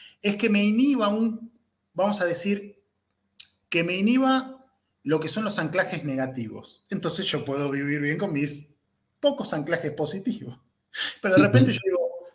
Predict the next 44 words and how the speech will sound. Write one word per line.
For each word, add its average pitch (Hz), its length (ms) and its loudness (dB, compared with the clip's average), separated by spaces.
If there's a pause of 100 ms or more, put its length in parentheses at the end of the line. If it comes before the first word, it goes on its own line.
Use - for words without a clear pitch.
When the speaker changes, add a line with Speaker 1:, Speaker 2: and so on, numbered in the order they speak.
(460)
Speaker 1:
"Hay 214 120 0
un 233 80 2
anclaje 170 360 0
que 139 80 0
tengo 156 240 -2
que 143 80 -2
es 120 80 -4
negativo. 127 420 -2
¿Cuál 135 180 -2
es? - 180 -10
El 131 100 -4
de 127 100 0
tomar 139 260 0
el 131 100 -2
fármaco. 123 380 -6
Bueno, 170 180 4
voy 202 120 4
a 202 40 6
retirarlo". 170 480 4
Claro, 208 180 4
cuando 147 180 0
uno 208 140 2
lo 208 80 4
retira, 202 420 6
biológicamente, 165 960 0
eso 190 500 -4 (480)
después 156 520 -4
hace 151 280 0
una 143 400 -4 (380)
explosión. 127 920 -8 (1000)
Speaker 2:
Claro. - 260 -6 (1000)
Speaker 1:
Que 185 100 2
lo 151 140 4
puede 190 180 2
llevar 180 300 2
a 180 40 4
la 160 80 2
persona 147 300 -4
a 175 40 0
desencadenar 147 440 -2
incluso 156 280 -6
una, 120 380 -4
la 113 120 -14
muerte. 156 500 -6